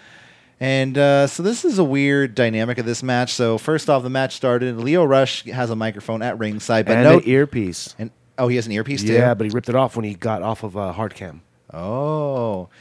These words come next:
Speaker 1: so he comes out with, uh, no t-shirt, but, uh, you know, suit on,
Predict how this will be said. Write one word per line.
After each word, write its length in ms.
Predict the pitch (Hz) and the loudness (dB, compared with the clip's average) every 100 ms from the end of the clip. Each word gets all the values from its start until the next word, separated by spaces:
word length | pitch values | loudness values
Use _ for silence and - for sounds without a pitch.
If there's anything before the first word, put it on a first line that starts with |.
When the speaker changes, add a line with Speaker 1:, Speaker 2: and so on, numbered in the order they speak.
| _ | _
Speaker 1:
so 120 | - 117 | -10 -8
he 60 | |
comes 260 | 117 131 117 | -4 -2 2
out 160 | 123 120 | 2 2
with, 180 | 120 | -2
uh, 280 | 110 104 107 | -2 0 -2
no 200 | 117 151 | 0 0
t-shirt, 580 | 156 139 123 127 120 110 | 0 -6 -2 0 0 0
but, 180 | 107 - | -4 -4
uh, 280 | 95 90 90 - | -8 -8 -8 -10
you 120 | 101 | -10
know, 80 | 92 | -10
suit 300 | - 139 131 | -6 -4 0
on, 360 | 123 117 113 | 0 0 -4